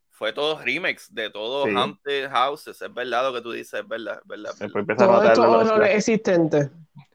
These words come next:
Speaker 2: Ajá. Entonces, <laughs>
Speaker 3: Pero ¿sabes
Speaker 2: eh,
Speaker 3: por qué yo creo que The Haunting tiene tanto, tanta presencia en mí? Porque sé que entonces cuando hicieron la segunda de Scary Movie, de ahí sí, ahí, de ahí
Speaker 2: Ajá.
Speaker 3: se,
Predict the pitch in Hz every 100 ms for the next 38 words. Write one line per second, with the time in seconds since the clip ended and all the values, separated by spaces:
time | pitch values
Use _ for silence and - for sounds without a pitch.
0 | - 107 104 107 95 - _ _ _ -
1 | 120 104 113 113 - 165 - _ - 233
2 | 240 247 240 262 311 311 320 311 285 -
3 | 247 254 254 254 285 277 294 294 269 277
4 | 269 269 262 254 - _ _ _ - -
5 | - 254 262 262 254 254 262 262 262 254
6 | 247 254 180 165 _ _ 170 _ _ _
7 | _ _ 214 202 196 196 208 220 220 262
8 | 269 262 202 185 190 196 202 220 226 226
9 | 226 240 226 233 254 233 185 185 185 202
10 | 190 185 180 180 185 120 123 135 190 -
11 | 143